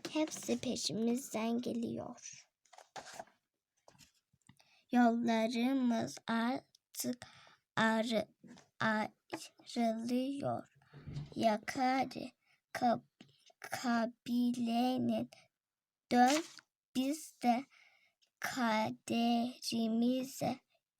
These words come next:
boyun eğelim. El, elde, el, elde,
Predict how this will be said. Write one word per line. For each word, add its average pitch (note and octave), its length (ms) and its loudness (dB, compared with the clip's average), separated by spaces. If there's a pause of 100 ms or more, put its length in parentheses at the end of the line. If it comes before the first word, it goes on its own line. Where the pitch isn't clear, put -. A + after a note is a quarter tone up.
(220)
boyun A#3 540 2 (140)
eğelim. A3 680 -2 (1120)
El, D4+ 280 4 (760)
elde, A#3 640 2 (920)
el, A#3 360 4 (1000)
elde, - 1300 0